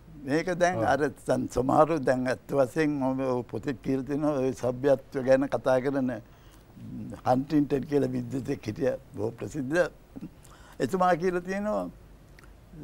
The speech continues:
Speaker 1: ඔය සභ්යත්ව ගැන කතා කරන තේරවාදී බෞද්ධ සභ්යත්වයේ පාෂාණීභූත වෙලයි කියලා.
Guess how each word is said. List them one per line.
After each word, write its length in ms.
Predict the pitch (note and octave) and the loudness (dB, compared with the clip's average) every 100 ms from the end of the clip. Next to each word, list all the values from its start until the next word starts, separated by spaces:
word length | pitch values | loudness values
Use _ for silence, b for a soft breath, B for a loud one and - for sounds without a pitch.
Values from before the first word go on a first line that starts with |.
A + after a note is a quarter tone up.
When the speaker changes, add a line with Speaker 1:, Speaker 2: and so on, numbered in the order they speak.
| C3 C#3 | -12 -4
Speaker 1:
ඔය 120 | C3 | -4
සභ්යත්ව 500 | B2+ C#3+ C#3 D3+ E3 | 2 2 4 2 2
ගැන 200 | D3+ D3+ C#3+ | 2 2 0
කතා 260 | C3+ D3+ | 0 0
කරන 180 | D#3+ F3+ | 0 -6
තේරවාදී 680 | D#3+ C#3+ E3 F3 E3+ E3 F3 | 0 2 4 8 8 8 2
බෞද්ධ 300 | E3 D3 D3+ | 2 4 2
සභ්යත්වයේ 560 | C#3 D3+ D3 D#3 D#3 E3+ | 2 0 2 0 -2 -6
පාෂාණීභූත 960 | - C#3+ C#3+ D#3+ D3 C#3 C3+ A#2+ A#2+ B2+ | 0 0 0 -2 -2 0 -2 -2 -2 -2
වෙලයි 340 | A#2+ A2 G2+ | -2 -2 -6
කියලා. 380 | F#2 A2 C3 | -6 -6 -8